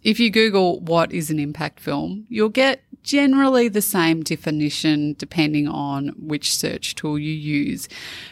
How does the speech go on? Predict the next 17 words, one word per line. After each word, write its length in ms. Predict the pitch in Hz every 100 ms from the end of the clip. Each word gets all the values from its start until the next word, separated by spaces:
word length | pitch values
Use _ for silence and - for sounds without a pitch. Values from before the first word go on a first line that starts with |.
| -
But 160 | 220 214
they 120 | 226
all 220 | 233 262
sort 260 | 269 - 247
of 100 | 220 _ _
pretty 180 | 359 359
much 200 | 233 -
say 220 | - 160
the 100 | 151
same 400 | 147 165 147 147
thing. 380 | - 147 139 -
An 160 | 180 -
impact 500 | 226 240 247 294 285
film 560 | - 175 151 147 156 202 _
is 200 | 180 160 -
a 80 |
short 560 | 165 - 180 202 294 -